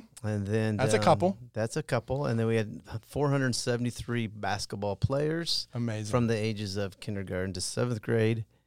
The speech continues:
Speaker 1: And then, of course, all their families that come along with that on game days.
Speaker 2: Yeah.
Speaker 1: So
Speaker 2: Yeah.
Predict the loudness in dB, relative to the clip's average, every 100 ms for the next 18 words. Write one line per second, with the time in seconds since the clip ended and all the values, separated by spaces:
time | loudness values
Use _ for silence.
0 | _ _ _ _ _ -12 -10 -4 -4 -2
1 | -2 -2 -2 0 0 0 -4 -6 -4 0
2 | 0 0 0 -2 -2 0 0 -2 -2 -2
3 | -2 0 0 -2 0 -2 -4 _ _ -6
4 | 0 0 0 -6 -10 -8 -2 0 2